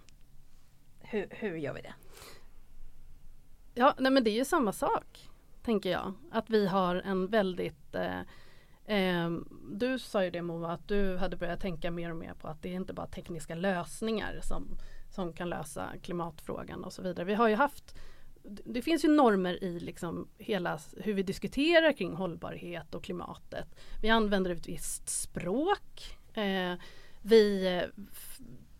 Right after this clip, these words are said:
Speaker 2: vissa handlingar som är väldigt accepterade, som folk tror att, "Åh, nu räddar jag klimatet bara för att jag sopsorterar", till exempel. Eh, det finns vissa berättelser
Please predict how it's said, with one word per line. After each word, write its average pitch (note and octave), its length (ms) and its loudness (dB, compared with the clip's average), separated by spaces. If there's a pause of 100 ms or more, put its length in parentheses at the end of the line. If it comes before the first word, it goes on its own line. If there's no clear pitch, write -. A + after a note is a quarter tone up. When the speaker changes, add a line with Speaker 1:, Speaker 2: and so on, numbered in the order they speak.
(400)
Speaker 2:
vissa A#3 340 2
handlingar A#3+ 1000 8
som A3+ 280 4
är G3+ 240 4
väldigt G3+ 300 2
accepterade, A3+ 580 4
som A3 140 0
folk G#3+ 240 -2
tror G#3 140 0
att, G3+ 120 2
"Åh, C#4 120 2
nu A3 140 4
räddar C#4+ 200 4
jag G#3 120 4
klimatet A3 480 0
bara F3 140 0
för - 60 -14
att - 40 -6
jag F3 100 -2
sopsorterar", C4 720 0
till C#4+ 160 0
exempel. A#3+ 520 0 (520)
Eh, A3 380 6
det C#4 120 6
finns D4 240 6
vissa C#4+ 220 2
berättelser F3+ 360 0